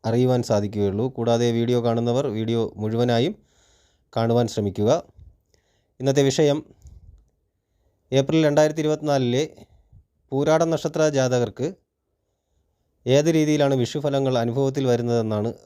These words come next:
പറയുന്നത്. നേരത്തെ തന്നെ ഞാൻ ഗ്രഹങ്ങളുടെ സഞ്ചാരങ്ങളും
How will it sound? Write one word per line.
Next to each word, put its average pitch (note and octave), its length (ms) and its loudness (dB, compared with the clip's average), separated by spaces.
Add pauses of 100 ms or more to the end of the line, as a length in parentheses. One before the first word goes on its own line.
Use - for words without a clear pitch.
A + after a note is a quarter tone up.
(140)
പറയുന്നത്. F#2+ 420 -4 (2000)
നേരത്തെ C#3 380 4
തന്നെ D#3 180 2
ഞാൻ D3+ 300 0 (160)
ഗ്രഹങ്ങളുടെ D3 840 -2
സഞ്ചാരങ്ങളും C#3+ 800 0